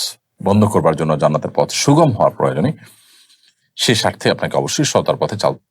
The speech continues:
চলতে হবে। কোন অবস্থাতে আপনার জন্য প্রতারণা করা জায়েজ হবে না। অন্যরা করছে তাই আমি করব, এরকম করার কোনো সুযোগ নেই। জিন্নাত সুলতান আপনি YouTube চ্যানেল থেকে লিখেছেন, "বিভিন্ন অনর্থক কাজের ব্যস্ততায় সময় বরকত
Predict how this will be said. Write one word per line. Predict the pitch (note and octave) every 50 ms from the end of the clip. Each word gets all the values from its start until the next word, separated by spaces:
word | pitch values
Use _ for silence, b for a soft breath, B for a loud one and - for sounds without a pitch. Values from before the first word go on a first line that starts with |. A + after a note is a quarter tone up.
| _ - -
চলতে | F2 D2 C#2+ D2
হবে। | D2+ F#2+ A#2 C3
কোন | C3 - A2+ F#2+
অবস্থাতে | F2+ F#2 - - - B2+
আপনার | G#2 G2 D#2
জন্য | D2 D2 D2
প্রতারণা | C#2+ - - - B1+ B1+
করা | - B1+ B1
জায়েজ | - - C#2 C#2+ -
হবে | - E2+
না। | - -
অন্যরা | - G2+ A2 B2 B2+ A#2+
করছে | A#2+ B2+ A2 - - A#2
তাই | - F#2 E2+
আমি | D#2+ D#2
করব, | D2+ - D2+ C#2+ D2+ F2+ F#2 - -
এরকম | - F2+ D2+ - B1+ B1+ - - - _
করার | - - C#2 C2
কোনো | - - A2+ A2
সুযোগ | - A2+ - - -
নেই। | - D2 C#2+ - B B B B B B B B B B _ _ _ _ _ _ _ _ _ _ _ - -
জিন্নাত | G2 A2+ A2+ B2+ B2
সুলতান | - - B2 - - D#2
আপনি | C#2+ - - F#2+
YouTube | G2 G#2 B2 A2+
চ্যানেল | - A2+ G2+ G2+
থেকে | G2 F2 E2+
লিখেছেন, | F2+ G#2+ B2+ B2 - F#2 D#2 - B B B B B B B B B B B _ _ -
"বিভিন্ন | A#2+ B2 C3 D#3+ E3
অনর্থক | B2+ B2 D3 - - - G3 G2
কাজের | - D3 C3+ C#3 C3
ব্যস্ততায় | F#2+ G2+ G2 - - _ _ - - B2 A#2+ A#2 A2+ A2+ - C#3+ C3+ G#2+ F2 D#2+ E2+ G#2+
সময় | G#2 - - - - A#2+ A2+ B2 B2 B2
বরকত | A2 F#2 E2+ - - D#2+ D2+